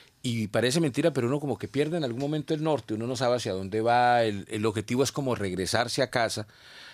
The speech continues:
Y que de hecho es una de las cosas que yo descubrí, de-, creo, descubrí cuando recién llegué, más que quedé descubierto, y es que muchas veces cuando uno es exiliado, le pasa a mucha gente, los países que llegaron aquí como Chile, Argentina,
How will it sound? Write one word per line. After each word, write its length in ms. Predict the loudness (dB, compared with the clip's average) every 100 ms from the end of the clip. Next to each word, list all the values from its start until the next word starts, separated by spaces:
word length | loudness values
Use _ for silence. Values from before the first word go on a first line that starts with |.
| -20 _ _ 2
Y 360 | 6 6 6 0
que 100 | 2
de 100 | 2
hecho 140 | 2 0
es 80 |
una 140 | 0 2
de 60 |
las 160 | 2 0
cosas 200 | 0 -2
que 140 | -2 0
yo 60 |
descubrí, 520 | 2 0 -4 -4 -4 -8
de-, 260 | -16 -18 -16
creo, 240 | -14 -12 -14 -20 -20 -12
descubrí 640 | -10 -4 -6 -2 -2 0
cuando 240 | 0 0
recién 340 | 0 0 0 0
llegué, 260 | 0 2
más 200 | 0 -2
que 100 | -4
quedé 180 | -2 2
descubierto, 600 | 2 0 0 2 2 2
y 60 | 2
es 100 | 2
que 100 | 0
muchas 360 | 0 0 0 2
veces 260 | 0 0
cuando 220 | -2 2
uno 100 | 2
es 120 | 2 -2
exiliado, 540 | -4 -2 2 2 4
le 120 | 2
pasa 240 | 0 -2 -2
a 20 |
mucha 240 | -2 -2
gente, 260 | -2 -2 -2
los 140 | -4
países 380 | -2 -2 -2 -4
que 80 | -2
llegaron 200 | -2 -2
aquí 140 | -6
como 220 | -10 -10
Chile, 480 | -10 -6 -4 -2 -4
Argentina, 800 | -6 -10 -14 -6 0 0 0 -4